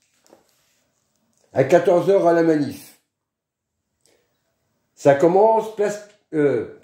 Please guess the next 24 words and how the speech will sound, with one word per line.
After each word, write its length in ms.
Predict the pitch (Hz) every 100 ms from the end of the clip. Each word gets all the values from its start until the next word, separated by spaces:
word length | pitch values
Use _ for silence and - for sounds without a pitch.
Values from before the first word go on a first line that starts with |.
| 85
quatorze 320 | 98 98 104 104
heures, 120 | 101
qu'est-ce 160 | 92
que 100 | -
je 80 | 90
raconte ? 380 | 101 101 113 -
Non, 260 | 143 196 156
quatorze 400 | 151 156 143 147
heures 180 | 143
trente. 520 | - 190 190 131 - _ _
Faut 160 | 95 95
arrêter 260 | 107 123
d'être 240 | 110 110 -
teubé. 540 | 131 123 143 - - _ _ _ 107
Euh, 340 | 120 123 117
quatorze 360 | 151 156 156 147
heures 140 | 151
trente, 260 | - 156 123
elle 140 | 101
commence. 580 | 107 104 85 - _ _ _ _ _ _ _ _ _ _ _ _
Hein ? 260 | 95 101 - _ _ _ -
Non, 160 | 104
à 80 | -
Nancy. 540 | 127 123 - 95 104